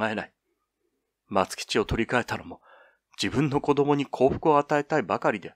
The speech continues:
人様のご迷惑も考えず、恐ろしい罪を平気で犯してしまったのです。そして、この度はまた、それを種に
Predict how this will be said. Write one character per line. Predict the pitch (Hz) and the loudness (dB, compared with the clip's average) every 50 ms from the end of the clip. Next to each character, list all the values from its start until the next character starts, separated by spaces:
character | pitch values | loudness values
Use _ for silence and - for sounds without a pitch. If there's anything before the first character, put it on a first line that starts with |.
| _ _ _ _ _ _ _ _ _ _ _ _ _ _ _ _ _ _ _ _ _ _ | _ _ _ _ _ _ _ _ _ _ _ _ _ _ _ _ _ _ _ _ _ _
人 | - - - - 113 | -20 -6 -2 0 0
様 | - - 104 92 87 | 2 2 0 -2 -2
の | 85 90 | -8 -4
ご | - 104 98 | 0 0 2
迷 | 95 113 123 | 4 4 2
惑 | 113 92 - - 95 | 2 2 0 -4 -10
も | 87 85 | -10 -10
考 | - - 107 98 98 110 110 | -8 -8 -8 -4 -2 -2 -2
え | 95 | -2
ず、 | - - 98 - _ _ _ _ _ _ _ _ _ _ _ _ _ _ _ | -4 -10 -14 -16 _ _ _ _ _ _ _ _ _ _ _ _ _ _ _
恐 | - 98 92 - 107 98 | -8 -6 -2 0 0 0
ろ | 95 | 0
し | - - - 117 | 0 -2 -2 -4
い | - | -6
罪 | - - - 113 98 104 | -6 -6 -6 -6 -4 -4
を | 104 92 | -6 -6
平 | - - - 110 | -6 -8 -8 -8
気 | 101 - 120 | -6 -4 -2
で | 110 104 | 0 0
犯 | 92 - 120 104 | 0 0 -4 -6
し | - | -4
て | - 117 | -4 -4
し | - - - | -4 -2 -2
ま | 107 90 | -2 -4
っ | - | -6
た | - - - | -8 -12 -10
の | 101 | -10
で | - - | -10 -10
す。 | - - - - _ _ _ _ _ _ _ _ _ _ _ _ _ _ _ _ _ _ _ _ _ _ _ _ | -10 -12 -12 -14 _ _ _ _ _ _ _ _ _ _ _ _ _ _ _ _ _ _ _ _ _ _ _ _
そ | - - 120 104 | -2 2 2 2
し | - - | 2 2
て、 | - 117 98 - _ _ _ _ _ _ _ _ _ _ _ _ _ _ _ - | -6 -6 -8 -8 _ _ _ _ _ _ _ _ _ _ _ _ _ _ _ -8
こ | - - | -4 0
の | 110 120 | 0 0
度 | - - 120 104 104 95 | 0 0 -2 0 0 -2
は | - | -2
ま | 98 101 92 | -4 -8 -8
た、 | - - 110 - - _ _ _ _ _ _ _ _ _ _ _ _ _ | -4 -2 -4 -4 -4 _ _ _ _ _ _ _ _ _ _ _ _ _
そ | - - - - - | -14 -12 -10 -8 -4
れ | 117 127 | 0 2
を | 170 160 - | 2 2 0
種 | - 151 151 156 139 | 0 0 2 2 2
に | 107 95 - | 0 -2 -8